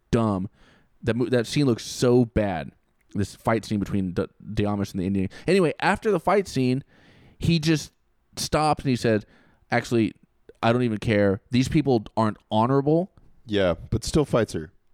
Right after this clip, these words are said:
Speaker 1: No, well, it's, he finished.
Speaker 2: Yeah.
Speaker 1: He's, but yeah, after the fight, he coulda just, he, he coulda just not fought her. But he's like, "These people aren't honorable, so I'm not even gonna take their money. I'm gonna go." It's like, well, the one P O C character is a morally upstanding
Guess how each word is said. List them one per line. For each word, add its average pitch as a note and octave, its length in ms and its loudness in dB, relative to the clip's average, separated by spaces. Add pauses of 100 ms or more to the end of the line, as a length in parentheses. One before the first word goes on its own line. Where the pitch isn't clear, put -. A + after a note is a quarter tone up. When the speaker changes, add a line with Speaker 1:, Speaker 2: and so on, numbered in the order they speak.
Speaker 1:
No, D#3+ 180 2
well, C#3+ 180 2
it's, C3 140 -6
he C#3 100 -2
finished. C#3+ 520 -2 (120)
Speaker 2:
Yeah. F2+ 240 -2
Speaker 1:
He's, C#3+ 220 2
but C#3+ 240 0
yeah, C#3 240 2 (480)
after E3 260 0
the E3 100 0
fight, D3+ 340 2
he D3 100 0
coulda G3+ 180 2
just, D3+ 220 -4
he, E3+ 340 0
he E3+ 140 2
coulda G3+ 220 2
just D3+ 200 -4
not B2 300 -2
fought B2 240 4
her. F2 220 -2 (840)
But C3 100 2
he's A2+ 100 0
like, G#2 120 -2
"These C#3 140 4
people C3 280 0
aren't G#2+ 180 0 (100)
honorable, E2+ 560 -4
so - 160 0
I'm A2+ 120 0
not B2 180 2
even G2+ 120 0
gonna F#2 140 -2
take G2 260 -4
their F2+ 120 2
money. D2+ 360 -2
I'm G2+ 160 0
gonna F2 180 0
go." D#2 360 -2 (300)
It's - 100 0
like, G2+ 100 0
well, D3 280 0 (280)
the A#2+ 80 4
one D#3 280 2
P E3+ 240 2
O D#3+ 60 6
C F3 220 -2
character C3 500 2
is G#2 200 4
a G2+ 60 2
morally A2+ 420 4
upstanding G#2+ 720 -2